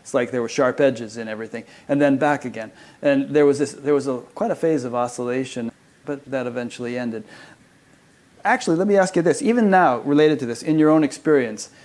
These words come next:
do you find that there's a, it's like a zoom lens, where sometimes there's a, a kind of a more greater identification with or immersion in the universal, and sometimes a greater focus in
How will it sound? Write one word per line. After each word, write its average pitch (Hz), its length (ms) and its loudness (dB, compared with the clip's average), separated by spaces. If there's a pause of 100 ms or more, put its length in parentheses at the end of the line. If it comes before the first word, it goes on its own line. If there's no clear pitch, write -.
(180)
do 185 80 -2
you 196 60 2
find 180 340 2
that 139 220 -2
there's 139 280 4
a, 139 160 -6
it's 139 140 -8
like 175 160 2
a 147 80 4
zoom 147 420 4
lens, 113 460 -4
where 131 180 0
sometimes 156 600 0
there's 131 240 -2
a, 127 60 -6 (140)
a 143 100 -10
kind 147 260 0
of 131 200 -4
a 143 40 -6
more 147 180 2
greater 143 500 4 (140)
identification 135 880 0
with 135 240 4
or 127 140 4
immersion 135 640 4
in 127 360 0 (280)
the 139 80 4
universal, 131 880 2 (340)
and 143 160 2
sometimes 143 680 0
a 127 80 -2
greater 131 460 0 (140)
focus - 1000 -2 (240)
in 131 560 -2